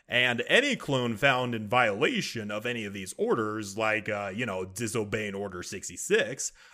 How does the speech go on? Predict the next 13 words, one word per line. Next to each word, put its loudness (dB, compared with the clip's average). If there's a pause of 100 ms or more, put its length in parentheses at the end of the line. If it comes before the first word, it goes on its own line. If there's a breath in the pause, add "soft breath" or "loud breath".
(140 soft breath)
uh, 4
they 4
would 4
be 0
stripped 0
of -4
their -4
rank 0
and -2
rendered -2
subject -8
to -2
execution. -6